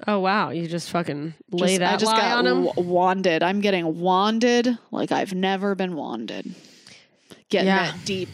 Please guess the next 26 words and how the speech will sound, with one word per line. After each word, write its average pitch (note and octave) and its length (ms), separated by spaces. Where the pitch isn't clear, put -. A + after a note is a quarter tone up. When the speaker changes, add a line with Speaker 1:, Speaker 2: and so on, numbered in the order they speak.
Speaker 2:
wand. D3 540
Speaker 1:
Um, E3+ 440
<laughs> - 40
Speaker 2:
It A3 60
feels F#4+ 260
good, D4+ 340
you G3+ 140
know? A#3 200
A A#3+ 40
good B3+ 180
deep A#3 240
wand. G#3 360
Speaker 1:
I G3+ 140
mean, B3 220
yeah, D4 200
no, B3 160
you're A#3+ 220
not D4 240
wrong. G#3 400
Speaker 2:
I'm A#3 120
so F4 280
horny. G#3 480
It's - 180
really B3 240
sad. E3+ 440
Speaker 1:
It's - 440